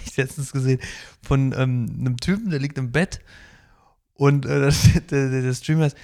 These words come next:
Let Me Sleep. Ja, und dann, äh, k-, kann die Community quasi immer, da ist so, so, so ein Fernseher neben ihm mit so Sound, so "F B I, open up"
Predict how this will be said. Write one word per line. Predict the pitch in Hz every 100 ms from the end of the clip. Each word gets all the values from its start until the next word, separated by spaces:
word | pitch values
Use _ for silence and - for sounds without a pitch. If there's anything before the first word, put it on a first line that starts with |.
| -
Let | 151 160
Me | 160
Sleep. | 147 165 160 123 - _ _ _ _ _ _ _ _ _
Ja, | 127 131 156 - - -
und | 147 147
dann, | 143 143
äh, | 135 135 131 - - -
k-, | - - - - - - 151
kann | 165
die | 160
Community | 156 147 170 165 156
quasi | - 139 135 135
immer, | 143 143
da | 131
ist | 127 -
so, | 120 113
so, | 117 113
so | 117
ein |
Fernseher | 110 151 170 170 123
neben | 117 120 113
ihm | 117 151
mit | 143 120
so | 120
Sound, | - 143 143 156
so | 127
"F | 120 -
B | 104 107
I, | 117 117
open | 107 123 127 117
up" | 120 -